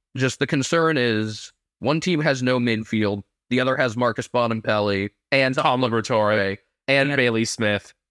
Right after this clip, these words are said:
Speaker 1: and Jack Macrae.
Speaker 2: And they'll be getting Adam Treloar back in all likelihood from his hamstring injury. So
Speaker 1: Which
Speaker 2: you
Speaker 1: is great for my fantasy team.
Speaker 2: Yeah.
Speaker 1: Not great for Geelong.
Speaker 2: Yeah, your fantasy team benefits. Your, uh,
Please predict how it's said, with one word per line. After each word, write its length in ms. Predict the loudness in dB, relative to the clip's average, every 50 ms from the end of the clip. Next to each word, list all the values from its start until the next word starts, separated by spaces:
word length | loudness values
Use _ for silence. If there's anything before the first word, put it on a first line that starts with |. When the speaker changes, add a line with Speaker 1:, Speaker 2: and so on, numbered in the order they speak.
| _ -6
Speaker 1:
and 240 | -4 -2 -2 -2 -2
Jack 300 | -2 -2 -2 -4 -4 -6
Macrae. 640 | -8 -6 -2 -2 0 0 0 0 0 -2 -2 -4 -6 _ -2
Speaker 2:
And 240 | 0 0 0 2 2
they'll 260 | 2 2 2 0 0
be 140 | 0 0 0
getting 320 | 2 0 2 0 0 0
Adam 300 | 0 0 0 0 0 -2
Treloar 580 | -2 0 0 0 0 0 0 2 2 2 2 2
back 240 | 0 0 0 0 0
in 100 | 0 0
all 140 | 0 0
likelihood 500 | 2 2 0 0 0 -2 0 0 0 -2
from 140 | -2 -2 -4
his 140 | -4 -4 -2
hamstring 500 | -2 -2 -2 -4 -4 -4 -2 -2 -2 0
injury. 340 | -2 -2 -2 -2 -2 -2 0
So 240 | 0 0 0 0 0
Speaker 1:
Which 200 | 0 0 0 0
Speaker 2:
you 80 | 0 0
Speaker 1:
is 100 | 0 -2
great 460 | -6 -8 -8 -4 -2 0 0 0 -2
for 180 | -4 -4 -2
my 160 | 0 0 0 -2
fantasy 480 | 0 0 0 0 0 -2 -2 -4 -6 -4
team. 300 | -2 -2 -2 0 0 0
Speaker 2:
Yeah. 220 | 2 2 2 2 2
Speaker 1:
Not 280 | 0 0 -2 -2 -4
great 320 | -4 -2 0 0 0 -2 _
for 140 | -10 -10 -8
Geelong. 560 | -4 -4 -2 -2 -2 -2 -2 -2 -4 -4 -8 _ _ _ -2 0
Speaker 2:
Yeah, 140 | 2 2
your 180 | 2 0 -2 -4
fantasy 420 | 0 0 2 2 2 0 0 -2
team 320 | -2 0 -2 -2 0 0 0
benefits. 580 | 0 2 2 0 0 0 -2 -2 -2 -4 -6
Your, 400 | -2 0 0 2 2 2 2 2
uh, 220 | 2 2 2 2